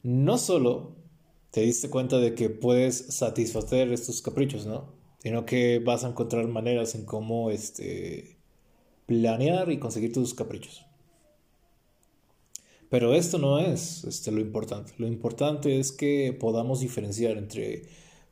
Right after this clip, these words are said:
cuál es esta vanidad, qué es, este, esta cosa que no necesito, pero que, entre comillas, quiero.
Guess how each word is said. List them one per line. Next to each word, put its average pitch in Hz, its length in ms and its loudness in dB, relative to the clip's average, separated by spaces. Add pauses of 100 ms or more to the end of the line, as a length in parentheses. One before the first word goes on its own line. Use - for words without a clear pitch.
cuál 151 280 6
es 165 600 4
esta 147 760 0
vanidad, 110 880 0
qué 120 280 2
es, 123 140 -2
este, 107 960 -4 (220)
esta 131 260 -2
cosa 143 240 0
que 113 80 -4
no 107 80 -6
necesito, 127 380 0
pero 101 200 -2
que, - 640 -8
entre 117 200 -12
comillas, 120 320 -4
quiero. 151 460 -6